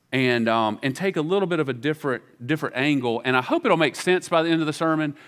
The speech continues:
I used to watch my mom ba-, make cakes, and, like, she would just put all these ingredients in, and it was like, "How in the world is that ever gonna be a cake?" And then it would be a cake by the end. So I'm gonna hope this will be a cake by the end.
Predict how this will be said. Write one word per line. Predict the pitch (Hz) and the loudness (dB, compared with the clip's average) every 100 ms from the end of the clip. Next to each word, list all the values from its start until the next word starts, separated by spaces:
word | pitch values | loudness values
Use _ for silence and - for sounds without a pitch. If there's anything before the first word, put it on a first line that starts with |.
| - | -4
I | - | 2
used | 311 | 2
to | 233 | 4
watch | 190 143 | 2 4
my | 123 | 2
mom | 127 139 | 2 2
ba-, | 131 117 | 0 -2
make | 123 127 | -2 -2
cakes, | - 131 151 156 - - _ _ _ _ - | 0 -2 -2 -4 -14 -16 _ _ _ _ -2
and, | 135 | 2
like, | 131 110 | 2 0
she | - | -2
would | 175 | -4
just | 143 | -4
put | - | 0
all | 156 | 0
these | 151 | 0
ingredients | 131 107 123 147 147 113 139 | -2 -2 -2 0 0 -2 -2
in, | 139 139 127 | 0 0 -2
and | 120 | -2
it | 131 | -2
was | 117 | 0
like, | 104 | -2
"How | - 156 262 | 2 0 0
in | |
the | 151 | -2
world | 95 123 131 | -2 -2 -2
is | 104 | -2
that | 104 | -2
ever | 110 110 | -2 -2
gonna | 110 95 | -4 -2
be | 90 | -4
a | |
cake?" | - 101 110 - - _ _ _ _ _ _ | -4 -2 -2 -4 -16 _ _ _ _ _ _
And | - 127 | 0 2
then | 156 | 4
it | 143 | 2
would | 117 | 2
be | 143 | 0
a | 151 | 0
cake | 170 175 196 - _ _ _ _ _ | 2 0 0 -8 _ _ _ _ _
by | 127 143 | 2 4
the | 135 | 4
end. | 147 160 | 2 2
So | 139 | 4
I'm | 135 190 | 4 4
gonna | 147 | 0
hope | 123 190 | 2 0
this | 147 143 | 0 -4
will | |
be | 139 127 | -2 -2
a | |
cake | - 156 180 - | 0 -2 -2 -4
by | 110 113 | 0 0
the | 107 | 2
end. | 113 101 80 71 | -2 -2 -4 -12